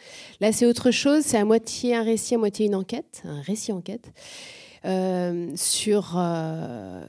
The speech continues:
qu'est-ce que c'est qu'une victime par ricochet. Et du coup, bah, moi, je le suis dans le sens où je suis une proche de victime. Euh, donc, euh, Luz, euh, qui était à Charlie Hebdo, qui n'a pas été blessée, mais qui, euh,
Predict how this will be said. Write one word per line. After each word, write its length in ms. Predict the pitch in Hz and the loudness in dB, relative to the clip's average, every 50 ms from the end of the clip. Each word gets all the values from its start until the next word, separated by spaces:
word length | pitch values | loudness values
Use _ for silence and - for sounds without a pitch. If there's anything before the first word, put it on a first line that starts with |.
| - - - | -16 -6 0
qu'est-ce 220 | - 247 240 - | 0 2 2 2
que 100 | - 254 | 0 -2
c'est 180 | 226 - 262 254 | -2 -2 -2 -4
qu'une 200 | - - 226 202 | -4 -4 -6 -4
victime 340 | 185 202 196 - - 196 | -4 -6 -6 -6 -6 -4
par 140 | 175 190 175 | -2 -2 -2
ricochet. 960 | 180 180 180 - 185 175 - - - - 226 233 240 247 247 254 254 240 - - | -2 -2 -4 -2 -2 -2 -2 -2 0 0 0 0 0 0 -2 -2 -2 -4 -6 -6
Et 220 | - 175 175 170 170 | -4 -4 -4 -4 -4
du 140 | 160 165 | -4 -6
coup, 480 | 160 - - - - - 202 208 208 202 - | -8 -10 -14 -14 -10 -6 -6 -4 -4 -4 -2
bah, 100 | 175 170 160 160 | -2 -2 -2 -2
moi, 140 | - 170 202 | -2 0 0
je 100 | 190 196 | 2 2
le 60 | 180 | 0
suis 340 | 170 - - - 285 320 311 | 0 0 0 2 4 4 4
dans 140 | 240 202 190 | 4 2 0
le 60 | 190 | 0
sens 440 | 190 - 233 233 247 240 - - - - | 0 0 2 2 2 2 -2 -4 -6 -4
où 300 | 202 226 226 233 233 240 208 | -2 -2 0 0 0 -2 -2
je 140 | 185 196 196 | -4 -4 -6
suis 380 | - - - 214 208 214 214 | -6 -6 -4 -4 -2 -2 -2
une 120 | 208 196 180 | -2 -4 -6
proche 300 | - - - 240 233 233 | -4 0 0 0 2 2
de 80 | 214 | 0
victime. 380 | 190 180 185 175 - - 294 339 349 - _ _ _ - - - - - - - - | -2 -2 -4 -8 -6 -4 -4 -4 -4 -8 _ _ _ -20 -20 -20 -20 -20 -20 -16 -10
Euh, 680 | 170 175 170 170 165 165 160 160 160 160 156 156 151 151 139 135 139 151 | -6 -6 -4 -4 -4 -6 -6 -8 -8 -10 -12 -12 -14 -16 -18 -18 -18 -16
donc, 280 | 160 156 156 - - | -16 -16 -14 -10 -8
euh, 100 | 175 170 | -6 -6
Luz, 300 | 160 156 170 180 170 165 - | -6 -6 -8 -8 -8 -6 -6
euh, 420 | 165 156 156 156 156 156 151 151 151 - | -6 -6 -6 -6 -8 -10 -10 -12 -14 -14
qui 200 | - - - 160 | -14 -12 -10 -10
était 320 | 160 - - 165 165 165 | -10 -10 -8 -8 -8 -6
à 40 | 160 | -8
Charlie 300 | 160 - 185 160 160 165 | -8 -8 -6 -6 -6 -6
Hebdo, 260 | 170 165 175 240 269 | -6 -2 -2 -2 -2
qui 160 | 254 - - 196 | -2 -2 -4 -4
n'a 100 | 185 175 | -4 -4
pas 120 | - 185 | -4 -4
été 180 | 180 175 - 185 | -4 -4 -4 -4
blessée, 400 | 170 185 190 180 - 269 269 277 | -2 -2 -2 -2 0 0 0 2
mais 180 | 262 214 180 | 2 2 0
qui, 400 | 165 - - - - 175 170 165 | 0 -4 -8 -12 -8 -4 -4 -2
euh, 220 | 156 151 156 156 | -2 -2 -4 -6